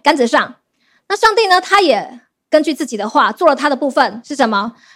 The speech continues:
就是让每一个被蛇咬的人看到铜蛇就得到医治。所以呢，上帝的话，他从来不需要科学和医学的验证。上帝的话说出来就是最后的结果。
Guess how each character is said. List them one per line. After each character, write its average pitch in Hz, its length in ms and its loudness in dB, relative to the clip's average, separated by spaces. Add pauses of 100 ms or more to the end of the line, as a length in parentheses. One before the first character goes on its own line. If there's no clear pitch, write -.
(120)
就 277 120 2
是 285 80 0
让 294 160 8
每 254 240 8
一 359 200 8
个 330 200 6
被 294 220 4
蛇 262 180 4
咬 254 160 4
的 226 140 -2
人 233 180 -2
看 285 160 -2
到 262 140 0
铜 220 240 -8
蛇 208 220 -8
就 208 200 -2
得 175 140 -8
到 185 140 -8
医 175 100 -6
治。 - 300 -12 (480)
所 - 120 -2
以 254 60 4
呢， 233 220 2
上 247 180 -2
帝 247 80 0
的 262 100 0
话， 240 300 2 (220)
他 370 120 0
从 285 300 2
来 262 100 4
不 262 140 -2
需 302 160 -4
要 277 140 4
科 277 260 0
学 214 320 -4
和 220 220 -6
医 277 160 -2
学 226 120 -2
的 202 140 -8
验 220 220 -2
证。 - 260 -10 (560)
上 311 240 2
帝 311 80 2
的 269 140 2
话 269 400 2 (420)
说 339 160 6
出 339 140 0
来 254 240 2
就 285 180 2
是 277 220 -2
最 262 260 2
后 254 180 0
的 208 120 -4
结 156 160 -12
果。 - 280 -16